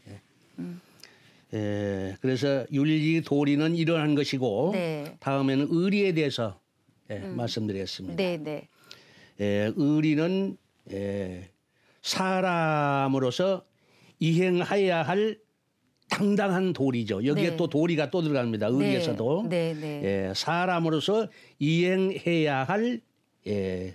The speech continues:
Speaker 1: 정당한 도리.
Speaker 2: 네.
Speaker 1: 예,로서, 어, 사람을 사귀는 또 도리가 되겠습니다.
Speaker 2: 네.
Speaker 1: 사람을 사귀는
Speaker 2: 네.
Speaker 1: 원리.
Speaker 2: 네.
Speaker 1: 예, 그리고 그 뜻의 의미,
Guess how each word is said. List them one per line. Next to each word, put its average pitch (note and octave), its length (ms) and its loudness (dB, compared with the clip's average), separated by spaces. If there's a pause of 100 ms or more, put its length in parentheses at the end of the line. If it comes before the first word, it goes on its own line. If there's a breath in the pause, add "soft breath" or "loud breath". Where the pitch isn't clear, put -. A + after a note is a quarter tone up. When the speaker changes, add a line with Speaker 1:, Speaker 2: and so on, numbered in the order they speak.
Speaker 1:
정당한 E3 580 0
도리. G#2 380 -2
Speaker 2:
네. E3+ 560 -2
Speaker 1:
예,로서, A2 920 0 (720 loud breath)
어, G#2+ 400 2
사람을 A3+ 720 0
사귀는 A#3+ 640 0 (960)
또 F#3+ 180 0
도리가 E3 440 2
되겠습니다. G2+ 520 -4
Speaker 2:
네. F3+ 260 -2
Speaker 1:
사람을 E3 480 0
사귀는 G3 560 0
Speaker 2:
네. F#3+ 120 -12
Speaker 1:
원리. B2 560 0
Speaker 2:
네. F3 300 -6
Speaker 1:
예, F#2+ 240 -2 (180 soft breath)
그리고 D3 320 0 (380 soft breath)
그 D#3+ 220 0 (140)
뜻의 A3 480 2
의미, E3+ 480 2